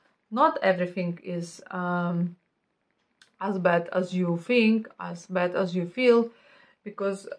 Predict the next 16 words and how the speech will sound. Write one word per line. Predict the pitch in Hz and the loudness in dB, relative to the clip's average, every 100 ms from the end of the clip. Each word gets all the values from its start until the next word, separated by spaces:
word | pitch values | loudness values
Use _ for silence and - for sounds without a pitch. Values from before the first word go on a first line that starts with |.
| - | -6
uh, | 196 196 - | 0 2 4
universe | 220 240 214 226 220 | 4 4 6 4 2
gives | 226 202 190 | -2 -2 -2
us, | 202 196 - _ | -6 -6 -12 _
uh, | 190 185 185 | -6 -2 -2
is | 196 190 | -4 -6
two | 302 | -4
more | 277 254 | 0 2
chances | 247 240 226 233 | 4 4 4 2
behind | 208 233 226 240 214 | 4 4 6 6 4
us. | 180 - - _ _ _ _ _ _ _ _ _ _ _ _ _ _ - | 2 -2 -8 _ _ _ _ _ _ _ _ _ _ _ _ _ _ -20
If | 185 | -12
you | 196 | -2
have | 196 220 | 2 4
a | |
look, | 233 247 254 | 6 4 2